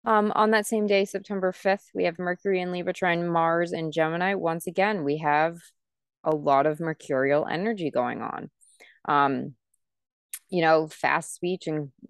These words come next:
captivating conversations, like, someone who has command of a room. Um, you know, someone that, like, people stop and listen to because that they have this sense of this presence, this,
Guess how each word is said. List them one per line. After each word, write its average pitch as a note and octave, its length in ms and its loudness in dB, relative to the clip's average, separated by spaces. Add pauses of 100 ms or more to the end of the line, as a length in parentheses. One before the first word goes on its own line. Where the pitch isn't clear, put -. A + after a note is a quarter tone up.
(140)
captivating D#3+ 540 2
conversations, D#3+ 840 -2
like, C#3 180 0
someone D#3+ 480 0
who E3 120 -4
has D#3 280 0
command D3 520 -2
of C#3 100 -2
a C#3+ 80 4
room. C#3+ 480 -4 (600)
Um, C3 400 2 (880)
you D#3+ 160 0
know, C#3+ 100 2
someone E3 380 -2
that, D#3 200 0
like, C#3 300 0 (680)
people F3 200 -6
stop D#3 440 2
and C#3 160 0
listen D3+ 320 -2
to C#3+ 140 -4
because C#3+ 680 0 (120)
that C#3 240 2 (380)
they D3 280 0
have D3 260 -2
this C#3 240 -4
sense C#3+ 260 -6
of C#3 140 -10
this C#3+ 260 -6
presence, C#3 580 0
this, C#3+ 220 -2